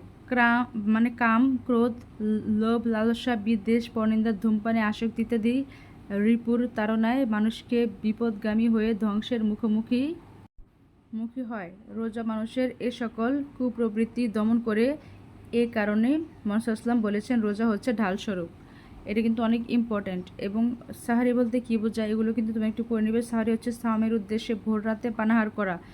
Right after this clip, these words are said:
আর সাহারি আরবি শব্দ যা সাহারুন শব্দ থেকে এসেছে। এগুলো কিন্তু ইম্পর্টেন্ট প্রশ্ন, তোমরা একটু দেখে নিবে। দেখো, সাহারি অর্থ কি? ইফতার বলতে কি বুঝো? আমরা ইফতার বলতে বুঝি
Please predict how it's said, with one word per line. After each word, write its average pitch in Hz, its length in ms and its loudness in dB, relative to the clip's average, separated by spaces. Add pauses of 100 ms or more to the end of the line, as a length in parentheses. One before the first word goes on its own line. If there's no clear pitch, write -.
(320)
আর 202 200 -2
সাহারি 226 460 2 (360)
আরবি 208 260 -2
শব্দ 226 280 -4 (120)
যা 214 180 0 (520)
সাহারুন 233 560 4
শব্দ 233 320 -4
থেকে 226 260 -2
এসেছে। 208 460 -4 (540)
এগুলো 226 300 2
কিন্তু 233 280 0
ইম্পর্টেন্ট 226 440 0
প্রশ্ন, 220 260 -4 (100)
তোমরা 226 240 -4
একটু 226 220 -4
দেখে 226 280 0
নিবে। 214 260 2 (2250)
দেখো, 226 260 -4
সাহারি 233 400 -2
অর্থ 233 220 -4
কি? 226 260 -2 (460)
ইফতার 233 320 0
বলতে 220 260 -2
কি 233 180 -4
বুঝো? 214 240 -2
আমরা 214 160 0 (440)
ইফতার 226 280 -4
বলতে 226 260 0
বুঝি 220 380 0